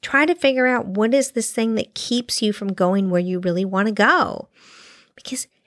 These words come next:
as a leader, a taught leader or a natural leader, you can focus. You can strategize and go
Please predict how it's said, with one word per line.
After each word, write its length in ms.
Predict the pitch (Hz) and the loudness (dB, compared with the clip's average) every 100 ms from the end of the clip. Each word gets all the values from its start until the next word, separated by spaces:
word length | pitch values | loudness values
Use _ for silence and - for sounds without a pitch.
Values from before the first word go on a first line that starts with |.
| _ | _
as 360 | - 269 339 320 | 2 4 4 2
a 80 | 330 | 2
leader, 500 | 202 151 165 185 - | 2 0 -2 -6 -4
a 140 | 247 262 | -2 -2
taught 560 | - - - 302 349 | -4 -4 2 2 0
leader 420 | 330 339 339 349 - _ - | -4 -4 -4 -6 -10 _ -2
or 320 | 330 359 370 | 2 2 2
a 160 | - 330 | -4 -6
natural 840 | 339 349 381 392 392 - - 226 | -6 -4 -4 -4 -6 -4 0 0
leader, 540 | 190 180 156 156 - _ _ _ _ _ _ _ _ _ _ _ - 202 | 2 0 0 -6 -12 _ _ _ _ _ _ _ _ _ _ _ -10 0
you 460 | 285 330 381 392 381 | 4 6 4 2 -2
can 600 | - - 208 208 208 208 | -8 -2 2 2 0 -2
focus. 1200 | - - 175 165 165 170 156 - - - - - - - - _ - | -8 -2 2 4 2 -4 -6 -6 -4 -4 -6 -8 -16 -20 -20 _ 0
You 460 | 202 226 269 302 | 4 6 4 2
can 240 | 302 294 269 | 0 -2 0
strategize 880 | - 190 180 180 180 165 170 190 - - | -2 -2 0 -2 -2 -6 -8 -10 -6 0
and 240 | 240 247 | 0 0
go 280 | 247 262 | -2 -2